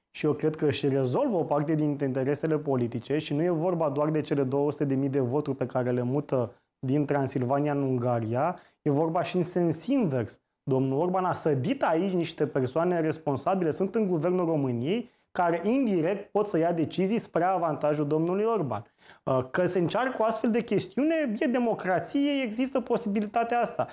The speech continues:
Ce mi se pare mie absurd este tolerarea din partea autorităților românești la, uh, astfel de chestiuni abuzive. Ați văzut doar anul ăsta câteva.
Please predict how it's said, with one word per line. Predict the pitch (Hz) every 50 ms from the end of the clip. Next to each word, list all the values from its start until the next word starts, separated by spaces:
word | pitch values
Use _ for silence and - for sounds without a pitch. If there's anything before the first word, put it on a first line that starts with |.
| - - _
Ce | - - 165
mi | 165 160
se | 165 175
pare | 170 170 190 226 262 285
mie | 277 285 285 277
absurd | 254 226 - - - 233 247 226
este | 254 254 - - 262 240
tolerarea | 240 - 226 214 202 196 190 196 240 262 247 247 226
din | 190 202 202 190
partea | 208 220 233 220 226 233
autorităților | 220 208 202 208 202 190 180 175 185 214 220 220 - 247 214 220 214 202
românești | 196 190 180 175 151 135 127 139 190 226 226 - _ _ _ _ _ _ -
la, | 175 196 196 202 196 - -
uh, | 190 170 165 165 170
astfel | 190 220 220 - - 277 240
de | 220 247 226
chestiuni | - 226 220 - - 269 277 254
abuzive. | 247 240 190 180 214 233 196 185 226 233 185 135 123 110 - - _ _ _ _ _ _ -
Ați | - 170 175
văzut | 180 220 226 269 240
doar | 285 277 277
anul | 294 294 302 311
ăsta | 277 - 196 165
câteva. | 151 160 156 160 135 120 113 117 -